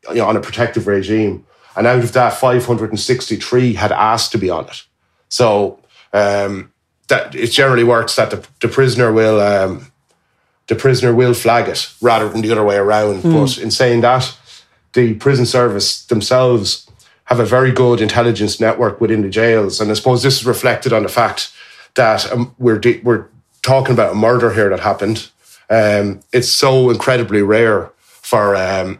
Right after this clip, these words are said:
Speaker 1: an unlawful death to happen in our prison system. You could, c-, you know, in the last twenty years, you could count them on, on one hand. Um, the, the last one before the terrible events of last Friday was in Cork Prison in twenty fifteen,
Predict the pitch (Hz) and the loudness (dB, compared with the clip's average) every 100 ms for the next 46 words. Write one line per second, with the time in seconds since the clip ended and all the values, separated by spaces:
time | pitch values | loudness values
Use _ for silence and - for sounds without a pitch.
0 | _ 123 113 110 117 113 - 104 113 107 | _ 0 2 2 2 2 0 0 2 0
1 | 92 104 110 117 107 104 90 - 101 95 | -2 -2 0 0 2 2 0 0 -2 0
2 | 101 - - _ _ _ _ _ 117 110 | -2 -2 -6 _ _ _ _ _ -6 -2
3 | 123 139 131 - 131 113 110 113 107 123 | -2 -2 -6 -10 -2 0 2 0 -2 -2
4 | 107 120 117 - - - 123 104 110 120 | 2 2 2 -2 -6 -2 -2 0 2 4
5 | 113 107 117 104 107 113 107 101 107 104 | 2 0 -2 -2 -2 0 0 0 0 0
6 | - 110 107 101 92 110 113 90 - _ | 0 0 2 -2 0 0 0 -2 -12 _
7 | _ _ _ 95 95 90 95 95 110 104 | _ _ _ -4 -2 -2 -4 -4 -2 -2
8 | - - 120 123 - 123 110 - 127 120 | -4 -2 0 2 0 0 0 0 4 4
9 | 113 104 - - - - - - 110 131 | 4 0 -6 -20 -20 -20 -16 -4 0 2
10 | 120 117 117 117 104 110 104 - 127 127 | 2 2 2 0 0 0 0 2 2 2
11 | 127 110 107 - - 127 110 107 120 113 | 2 2 -2 -6 -4 -2 0 -2 0 0
12 | - 123 110 107 98 113 107 98 104 - | 0 -2 0 0 0 -2 -2 -2 -2 0
13 | 104 110 98 | 0 0 -2